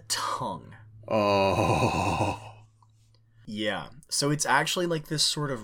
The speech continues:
Speaker 1: really horrifying visage that is hidden behind this sort of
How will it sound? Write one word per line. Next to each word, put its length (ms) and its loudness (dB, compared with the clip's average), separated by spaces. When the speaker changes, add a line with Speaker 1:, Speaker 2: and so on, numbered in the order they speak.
Speaker 1:
really 340 -2
horrifying 1120 -4
visage 760 -6
that 320 -4
is 400 -4
hidden 440 -4
behind 540 -6
this 200 -8
sort 280 -4
of 140 -10